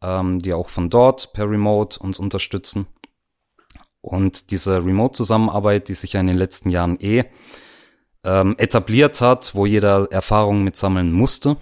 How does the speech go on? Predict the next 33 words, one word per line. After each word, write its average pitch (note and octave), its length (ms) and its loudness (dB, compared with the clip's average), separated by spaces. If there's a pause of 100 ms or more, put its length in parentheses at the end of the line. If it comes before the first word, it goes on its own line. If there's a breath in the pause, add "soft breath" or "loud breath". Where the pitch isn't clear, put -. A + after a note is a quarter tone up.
funktioniert F#2+ 500 -8
bei E2+ 120 -8
uns E2 440 -8
sehr, F2+ 220 -2
sehr F#2+ 140 -2
gut. C3+ 320 -4 (720 soft breath)
Ähm, G2 300 0
wie F#2 260 -2
genau A#2 600 6
das G#2 240 -2
organisiert G2+ 560 2
wird, C3+ 280 0
das - 140 -6
kann G2+ 140 0
Michael, B2 300 2
glaub A2+ 240 0
ich, A2 120 -6
gleich G2+ 260 -4
noch G#2 80 -4
ein - 60 -14
bisschen G2+ 260 -6
was G2 140 -4
zu - 160 -8
erzählen. G2 560 -2
Der F2 120 -4
ist E2+ 120 -6
in E2 140 -4
den E2 200 -4
Stand-ups A2 680 0
und F2 180 -4
ähnlichen G2 380 -2
Meetings F2+ 400 -4
dabei. F#2 360 -2